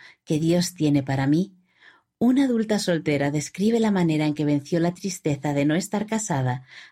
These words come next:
al buscar la voluntad de Dios para su vida y confiar en su plan y dirección. En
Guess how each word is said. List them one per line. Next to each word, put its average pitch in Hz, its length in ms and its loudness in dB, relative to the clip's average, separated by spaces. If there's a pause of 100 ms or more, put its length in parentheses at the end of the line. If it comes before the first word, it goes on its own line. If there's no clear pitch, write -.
al 175 180 0
buscar 165 400 -2
la 202 100 0
voluntad 143 480 0
de 151 140 -2
Dios 147 240 0
para 151 240 -2
su - 160 -6
vida 147 360 0 (300)
y - 140 -6
confiar 180 500 0
en 185 160 2
su 208 260 -4
plan 131 440 0
y 156 80 -2
dirección. 143 760 -2 (1500)
En 143 440 0